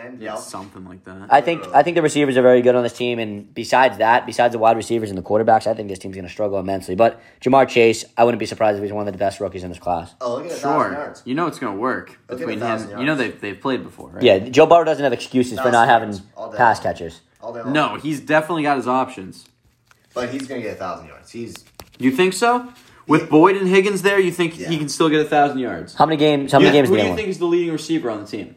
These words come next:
Speaker 1: Jamar Chase.
Speaker 2: I do, I totally disagree. I think it's Tyler Boyd.
Speaker 3: I'm gonna have to go with Tyler Boyd.
Speaker 1: I'm gonna go with Jamar Chase.
Speaker 2: Okay.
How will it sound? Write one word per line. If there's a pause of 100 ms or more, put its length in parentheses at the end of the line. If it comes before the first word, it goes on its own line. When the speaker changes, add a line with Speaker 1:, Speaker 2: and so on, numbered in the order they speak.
Speaker 1:
Jamar
Chase.
Speaker 2:
I
do,
I
totally
disagree.
I
think
it's
Tyler
Boyd. (240)
Speaker 3:
I'm
gonna
have
to
go
with
Tyler
Boyd. (420)
Speaker 1:
I'm
gonna
go
with
Jamar
Chase. (500)
Speaker 2:
Okay.